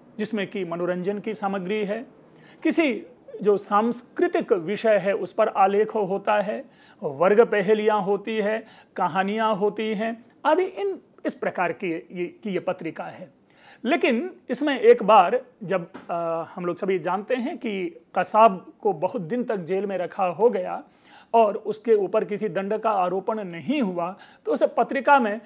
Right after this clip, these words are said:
संपादकीय लिखा गया था कि "दंड्यः दंड्येत किम अचिरात", मतलब ये हुआ कि जिनको दंड दिया जाना है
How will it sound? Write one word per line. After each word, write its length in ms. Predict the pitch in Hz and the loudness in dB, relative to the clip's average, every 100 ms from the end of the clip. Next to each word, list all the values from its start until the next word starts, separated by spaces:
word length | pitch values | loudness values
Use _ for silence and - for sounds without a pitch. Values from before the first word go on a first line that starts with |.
| - | -20
संपादकीय 760 | - 233 220 240 233 262 339 285 | -4 -2 2 4 4 2 2 2
लिखा 320 | 202 - 185 | 0 2 2
गया 300 | 165 165 156 | 4 4 4
था 320 | 156 185 240 - - | 4 2 2 -2 -4
कि 100 | 240 | -2
"दंड्यः 680 | 165 214 233 269 240 165 294 - - - | 4 6 6 8 8 8 0 -2 -20 -12
दंड्येत 760 | 165 208 208 190 220 277 294 - _ - | -2 0 0 0 4 6 4 0 _ -6
किम 240 | 233 277 - - | -2 -2 -6 -10
अचिरात", 600 | 175 220 302 294 226 - _ _ _ _ _ _ _ - | -10 -4 2 2 0 -10 _ _ _ _ _ _ _ -6
मतलब 260 | 294 370 302 | 2 4 4
ये 140 | 220 | 2
हुआ 400 | 165 151 160 220 - - - | 0 -4 -6 -6 -14 -20 -6
कि 80 | 285 | -4
जिनको 500 | 180 247 262 262 359 | 0 2 2 4 4
दंड 500 | 262 170 226 269 302 | 4 4 4 4 2
दिया 560 | 349 269 196 190 220 311 | 2 0 -2 4 6 8
जाना 360 | 240 220 196 | 8 4 2
है 400 | 180 131 165 185 | -6 -8 -10 -12